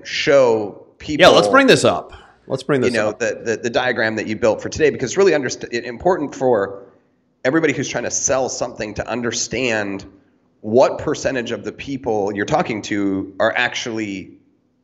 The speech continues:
Speaker 1: ready to buy right now, you know, or gonna buy later.
Speaker 2: Yep.
Speaker 1: Right?
Speaker 2: Yep, exactly. Can you see it?
Speaker 1: I can see it great.
Speaker 2: All right, good. So let me just, let me just, so if you're listening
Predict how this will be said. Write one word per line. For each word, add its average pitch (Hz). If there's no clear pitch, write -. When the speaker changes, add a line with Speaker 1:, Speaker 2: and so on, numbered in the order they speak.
Speaker 1:
ready 147
to 131
buy 117
right 113
now, 107
you 120
know, 98
or 127
gonna 139
buy 107
later. 92
Speaker 2:
Yep. -
Speaker 1:
Right? 107
Speaker 2:
Yep, -
exactly. 101
Can 131
you 139
see 156
it? 190
Speaker 1:
I 123
can 120
see 127
it 113
great. 156
Speaker 2:
All 127
right, 110
good. 101
So 101
let 110
me 120
just, 104
let 104
me 101
just, 95
so 151
if 151
you're 208
listening 156